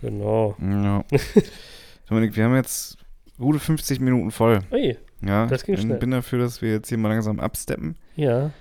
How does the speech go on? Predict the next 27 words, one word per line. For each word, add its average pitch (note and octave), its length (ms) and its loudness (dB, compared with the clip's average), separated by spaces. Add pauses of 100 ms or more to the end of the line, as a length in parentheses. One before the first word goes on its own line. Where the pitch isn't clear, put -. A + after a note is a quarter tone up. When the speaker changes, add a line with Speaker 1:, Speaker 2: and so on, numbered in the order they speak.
(260)
Speaker 2:
Ähm, G2+ 560 0 (380)
denn G2+ 560 -4
wir F#2 120 -8
sind G2 140 -2
ja G2+ 80 -2
viel - 160 -4
beschäftigte G#2 540 -4
Leute G#2 520 -2
und, G2 240 -8
äh, G2 60 -8 (280)
ich - 80 -20
würde F#2+ 120 -8
Speaker 1:
Ja, F#2+ 60 -8
Speaker 2:
sagen A#2+ 160 -2
Speaker 1:
außerdem C3+ 320 4
ist C3 200 -2
das - 220 -12
Wetter F3+ 220 -2
auch A#2+ 100 -8
viel B2+ 180 -8
zu - 140 -10
gut, A#2+ 240 -6
ne? D#3 160 -2
Speaker 2:
Ja, G#2 380 -4
wir G2 80 0
haben G#2+ 100 0
ja A2 80 0